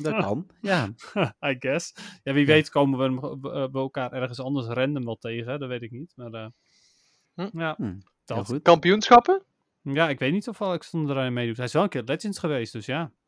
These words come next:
Speaker 2: Waarom niet, zou ik zeggen.
Speaker 1: Zou zomaar kunnen, hè?
Speaker 2: Hmm.
Speaker 3: En anders als spectator.
Speaker 2: Ja, kan ook. Ja, ik heb overigens, eh, ik had de link ook eventjes gedeeld in, eh, eh,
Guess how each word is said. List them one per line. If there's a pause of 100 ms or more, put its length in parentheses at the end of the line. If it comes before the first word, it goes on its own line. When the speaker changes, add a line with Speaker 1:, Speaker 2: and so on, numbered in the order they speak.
(280)
Speaker 2:
Waarom
niet,
zou
ik
zeggen.
Speaker 1:
Zou
zomaar
kunnen,
hè?
Speaker 2:
Hmm.
Speaker 3:
En
anders
als
spectator. (140)
Speaker 2:
Ja,
kan
ook. (400)
Ja,
ik
heb
overigens,
eh,
ik
had
de
link
ook
eventjes
gedeeld
in,
eh, (380)
eh,